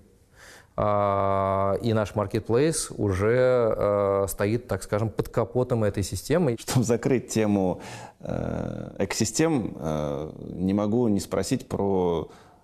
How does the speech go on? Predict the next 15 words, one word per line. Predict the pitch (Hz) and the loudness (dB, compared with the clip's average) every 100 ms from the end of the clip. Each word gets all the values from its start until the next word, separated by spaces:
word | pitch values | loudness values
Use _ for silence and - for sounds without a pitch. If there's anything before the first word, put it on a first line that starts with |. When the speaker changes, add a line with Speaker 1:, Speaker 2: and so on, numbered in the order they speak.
| _ | _
Speaker 2:
сорок | - 110 98 - | -2 2 2 2
брендов, | 101 107 135 113 90 - | 2 2 2 2 0 -2
которые | 87 101 101 101 90 85 82 - - - _ - | -2 0 0 2 2 2 0 -4 -18 -20 _ -8
вы | 95 104 | 0 2
зарегистрировали. | 101 98 98 - 110 90 73 71 - - - _ - | 2 2 0 -2 0 0 0 -2 -6 -10 -20 _ -6
А | 82 | 0
можно | 98 143 135 120 | 2 4 4 2
ли, | 95 90 | 2 2
глядя | 104 117 101 | 4 4 4
на | 95 98 | 2 2
эти | 95 - 90 82 82 - | 0 0 0 0 -2 -8
зарегистрированные | 87 90 95 92 - - 92 | -6 -2 -2 -2 -4 -4 -4
товарные | 85 98 95 95 | 0 0 2 0
знаки, | 92 135 165 104 80 95 - _ _ | 0 -2 0 -2 -2 -4 -18 _ _
примерно | 104 107 107 92 85 87 | 0 2 2 0 -4 -6